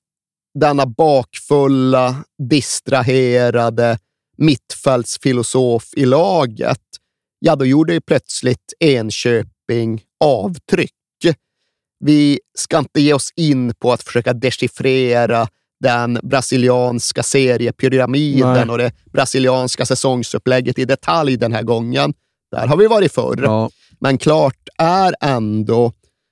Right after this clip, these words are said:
Speaker 1: att med Sokrates i laget så tog Botafogo en historisk sorts delseger under vår-höst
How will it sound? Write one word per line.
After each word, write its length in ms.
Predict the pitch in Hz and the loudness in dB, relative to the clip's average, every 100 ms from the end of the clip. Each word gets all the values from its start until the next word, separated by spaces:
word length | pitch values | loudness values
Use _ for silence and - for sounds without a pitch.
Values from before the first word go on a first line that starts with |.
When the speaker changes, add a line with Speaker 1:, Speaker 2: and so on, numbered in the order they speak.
| _ - | _ -2
Speaker 1:
att 180 | 139 - _ _ - - - | -2 -2 _ _ -16 -10 -2
med 120 | 143 | 0
Sokrates 1080 | - 160 175 170 - - 135 - 131 - - - | 2 2 2 0 -4 -4 -4 0 -2 -2 -6 -2
i 120 | 139 | 0
laget 800 | 127 156 170 160 139 113 123 120 _ _ - - | 2 4 2 2 -2 -2 -2 -2 _ _ -20 -14
så 400 | - - 127 123 - - | -6 0 2 0 -4 -2
tog 360 | 160 180 165 147 | 2 2 2 -2
Botafogo 960 | 139 - 127 127 120 113 113 117 117 - _ _ _ _ _ 151 | -4 -4 -4 -2 -2 -2 -4 -4 -4 -6 _ _ _ _ _ 0
en 400 | 135 127 123 120 _ - - | 0 0 -2 -6 _ -12 -6
historisk 1000 | 156 - 147 156 156 151 139 135 - | -6 -4 0 0 2 2 2 -2 -4
sorts 540 | - - 131 - - - - 131 113 | -6 -2 -2 -4 -10 -12 -12 -12 -2
delseger 1500 | 175 165 135 123 110 - - 165 170 165 143 117 - 113 110 - _ _ _ 151 | 2 2 2 0 -4 -4 -2 0 2 2 0 0 -2 0 -2 -6 _ _ _ 0
under 640 | 131 120 117 123 120 110 - | 0 -2 -2 0 0 -2 -4
vår-höst 960 | 131 160 131 120 117 123 110 - - | 0 2 2 0 -2 -2 -2 -8 -16